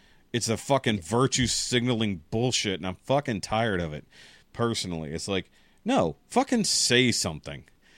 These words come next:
If shit is fucked up somehow, say something. Like,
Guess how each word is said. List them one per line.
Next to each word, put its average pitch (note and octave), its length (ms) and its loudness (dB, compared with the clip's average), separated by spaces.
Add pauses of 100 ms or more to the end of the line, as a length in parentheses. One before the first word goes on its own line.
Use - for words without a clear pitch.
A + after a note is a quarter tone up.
(180)
If A2 180 0
shit A#3 320 4
is B3+ 140 0
fucked - 400 -2
up A2+ 220 2
somehow, F2 640 -4 (680)
say E4 260 -4
something. E2+ 460 -4 (760)
Like, D3+ 260 -2